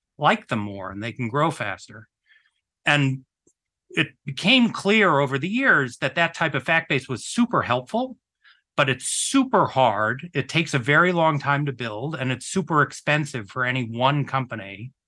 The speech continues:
to build these things at the scale that's required to do them.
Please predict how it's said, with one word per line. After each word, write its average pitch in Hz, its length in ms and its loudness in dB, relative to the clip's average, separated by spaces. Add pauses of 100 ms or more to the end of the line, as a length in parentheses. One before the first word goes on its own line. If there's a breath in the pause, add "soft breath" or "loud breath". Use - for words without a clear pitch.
(480)
to 135 100 2
build 139 460 2
these 127 260 0
things 120 320 -2
at 113 160 -6
the 110 80 -8
scale 120 520 -4
that's 107 260 -10
required 117 560 -6
to 123 60 -12
do 160 200 -2
them. 101 300 -12